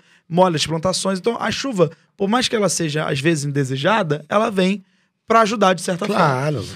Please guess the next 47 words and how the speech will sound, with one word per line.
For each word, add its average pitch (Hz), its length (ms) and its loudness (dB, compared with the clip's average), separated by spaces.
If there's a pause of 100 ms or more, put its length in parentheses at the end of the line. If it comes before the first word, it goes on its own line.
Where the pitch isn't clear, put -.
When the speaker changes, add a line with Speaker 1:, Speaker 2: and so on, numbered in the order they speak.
Speaker 1:
Então, 254 160 0
por 254 140 -2
mais 285 220 4
que 254 100 2
essa 233 180 2
tempestade 190 580 0
que - 80 -18
você 170 60 -6
tenha 160 160 -2
passado 147 480 -2
sem 160 100 -2
saber, 147 460 4
Speaker 2:
Eu 226 80 2
virei 262 220 -2
Speaker 1:
aos - 160 6
Speaker 2:
um, - 20 -2
eu 160 60 -2
Speaker 1:
dezessete 190 340 2
Speaker 2:
virei 247 180 -4
um 208 60 -2
grande 139 300 0
artista. - 440 -12
Speaker 1:
Exatamente, 185 760 -2
isso 208 80 -4
Speaker 2:
Eu - 40 -6
Speaker 1:
que - 60 -4
eu 190 60 4
Speaker 2:
tive 190 40 2
Speaker 1:
falo. 196 140 4
Speaker 2:
uma 160 40 0
grande 143 300 4
formação 110 500 -6
Speaker 1:
É 233 120 6
isso 262 300 6
Speaker 2:
como - 100 0
Speaker 1:
que 247 80 -2
eu 226 60 0
ia - 20 -2
Speaker 2:
artista. 220 180 2
Speaker 1:
falar, 165 280 4
é 147 40 -4
tipo, 208 320 -2 (180)
Speaker 2:
Uma 143 120 2
Speaker 1:
às 147 80 6
vezes 165 260 6
Speaker 2:
grande, 175 240 -4
uma 147 140 -4